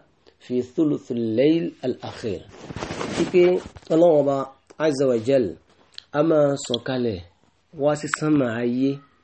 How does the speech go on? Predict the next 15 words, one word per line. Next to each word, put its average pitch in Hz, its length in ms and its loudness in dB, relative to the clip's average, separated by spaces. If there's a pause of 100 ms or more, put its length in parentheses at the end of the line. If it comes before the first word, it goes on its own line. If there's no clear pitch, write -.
(300)
في 139 140 -2 (140)
ثلث 185 540 0
الليل 147 800 0 (160)
الأخير، 123 800 -4 (680)
ní 143 220 6 (120)
ìdá 139 220 2
mẹ́ta 151 360 0
ìgbẹ̀yìn 113 560 0 (300)
lóru. 139 380 4 (1300)
Yẹni 127 180 2
pé 156 140 2
the 123 220 0 (300)
last 143 440 0 (300)
one 127 320 0
third 127 380 -6